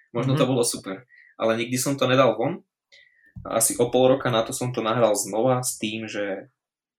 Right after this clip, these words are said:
Speaker 1: idem na to a idem to už konečne vypustiť, to, čo som dlho chcel, plánoval. No a odvtedy sa snažím síce nie úplne pravidelne, ale mám rád niečo takto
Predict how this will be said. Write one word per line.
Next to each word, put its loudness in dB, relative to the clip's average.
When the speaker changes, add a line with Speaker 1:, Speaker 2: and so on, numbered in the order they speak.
Speaker 1:
idem -8
na -4
to 0
a -2
idem -10
to -6
už -10
konečne -4
vypustiť, -6
to, -8
čo -12
som -8
dlho -10
chcel, -2
plánoval. -6
No -6
a -4
odvtedy -8
sa -12
snažím -6
síce -4
nie -8
úplne -12
pravidelne, -4
ale -4
mám 0
rád 2
niečo -10
takto -8